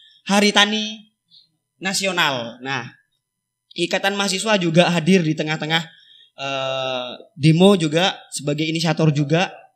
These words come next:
Bukan, bukan karena apa, tapi tetap sesuai protokol kesehatan, Mas, ya. Jadi tetap Mbak Taman. Mbak, Mbak Yulan ini agak sensi kalau bicara tentang covid karena beliau dari, eh,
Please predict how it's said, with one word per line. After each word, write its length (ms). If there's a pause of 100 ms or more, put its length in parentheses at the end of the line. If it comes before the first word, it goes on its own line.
(1080)
Bukan, 460
bukan 240
karena 260
apa, 400 (320)
tapi 240
tetap 320
sesuai 560
protokol 640 (320)
kesehatan, 400
Mas, 160
ya. 220 (1700)
Jadi 160
tetap 280
Mbak 200
Taman. 340 (180)
Mbak, 280
Mbak 160
Yulan 240
ini 160
agak 240
sensi 320
kalau 480 (640)
bicara 400
tentang 340
covid 320
karena 240
beliau 480 (160)
dari, 720
eh, 320